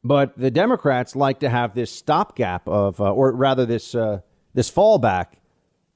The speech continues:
of having some super legislature that they feel like will always, in the end of the day, cave to the pressure of the mob and give them what they want. And they just assume that our side is gonna just keep taking that forever.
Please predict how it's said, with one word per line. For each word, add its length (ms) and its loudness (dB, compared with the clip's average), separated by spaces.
of 160 0
having 360 0
some 480 0
super 320 0
legislature 760 -2
that 300 -2
they 180 0
feel 180 0
like 180 -2
will 80 2
always, 400 2
in 60 -2
the 120 0
end 120 0
of 40 -2
the 80 0
day, 440 0
cave 340 2
to 80 -4
the 80 -2
pressure 640 -4
of 140 -2
the 80 -2
mob 460 2
and 120 -4
give 200 -2
them 120 -2
what 160 -6
they 140 -4
want. 400 -2
And 160 -4
they 120 4
just 200 -2
assume 340 0
that 100 0
our 180 0
side 260 -4
is 100 -6
gonna 220 -4
just 220 -16
keep 200 -6
taking 340 -2
that 160 -10
forever. 460 -12